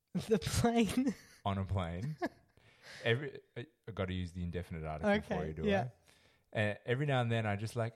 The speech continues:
Speaker 2: "Oh, there's not really anything under my feet right now."
Speaker 1: Oh, yeah.
Speaker 2: <laughs> You know?
Speaker 1: Yeah.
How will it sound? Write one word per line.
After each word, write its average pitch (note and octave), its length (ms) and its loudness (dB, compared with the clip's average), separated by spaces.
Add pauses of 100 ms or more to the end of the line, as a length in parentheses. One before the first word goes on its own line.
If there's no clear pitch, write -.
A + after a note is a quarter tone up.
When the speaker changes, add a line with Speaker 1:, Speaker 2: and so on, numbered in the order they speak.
Speaker 2:
"Oh, A#3+ 240 -2 (840)
there's D#3+ 160 -4
not G3 140 -4
really D3 260 0
anything B2 540 -2
under A#2+ 200 -2
my A2+ 160 0
feet D3+ 400 -8 (240)
right G2 240 0
now." F#2 260 -2
Speaker 1:
Oh, G3 260 6
yeah. D3 460 2
Speaker 2:
<laughs> - 20 2
You C3+ 60 4
know? C#3+ 220 4 (220)
Speaker 1:
Yeah. F#3+ 240 2